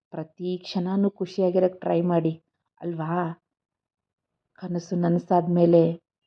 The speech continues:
ಖುಷಿ ಪಡೋಷ್ಟ್ರಲ್ಲಿ ಆ ವಯಸ್ಸು ಇರಲ್ಲ, ಆ ಇಂಟ್ರೆಸ್ಟು ಇರಲ್ಲ ಅಲ್ವಾ? ಪ್ರತಿ ಕ್ಷಣನೂ ಬದುಕಿ,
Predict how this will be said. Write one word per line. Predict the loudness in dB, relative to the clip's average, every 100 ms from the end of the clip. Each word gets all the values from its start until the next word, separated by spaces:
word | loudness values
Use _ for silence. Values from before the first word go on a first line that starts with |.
| _ _ _ _
ಖುಷಿ | -10 -4 -4
ಪಡೋಷ್ಟ್ರಲ್ಲಿ | -2 -2 -2 -2 -2 0 0 -2 -6 _ _ _ -16
ಆ | -10 -6
ವಯಸ್ಸು | -2 2 2 4
ಇರಲ್ಲ, | 4 6 6 6 4 -2 _ _ _ _ _ -20
ಆ | -14
ಇಂಟ್ರೆಸ್ಟು | -10 -6 -4 -2 2 2
ಇರಲ್ಲ | 4 0 -2 -6 _ _
ಅಲ್ವಾ? | -10 -6 -4 -4 -4 -12 _ _ _ _ _ _ _
ಪ್ರತಿ | -16 -10 -8
ಕ್ಷಣನೂ | -8 -2 0 2 2 2
ಬದುಕಿ, | 2 0 -6 -10